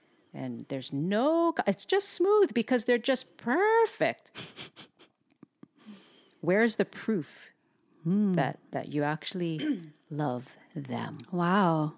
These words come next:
Speaker 2: Okay. I think, too, what's important to say in this number three is, after twenty-two years, is I think I, for many of these years,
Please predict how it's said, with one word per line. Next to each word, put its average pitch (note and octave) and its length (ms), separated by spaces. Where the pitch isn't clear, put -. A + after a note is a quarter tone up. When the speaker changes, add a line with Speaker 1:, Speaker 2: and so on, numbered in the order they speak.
Speaker 2:
Okay. E3 500
I F#3+ 80
think, C#4 240
too, G3 480
what's F3+ 220
important E3 440
to E3 100
say D#3+ 220
in D#3 140
this D3 220
number D3 240
three E3 380
is, E3+ 520
after E3 260
twenty-two G#3 520
years, E3 680
is F3+ 540
I F3+ 100
think B3+ 460
I, G#3 480
for G#3+ 200
many F#3+ 360
of E3 140
these E3+ 240
years, F3+ 460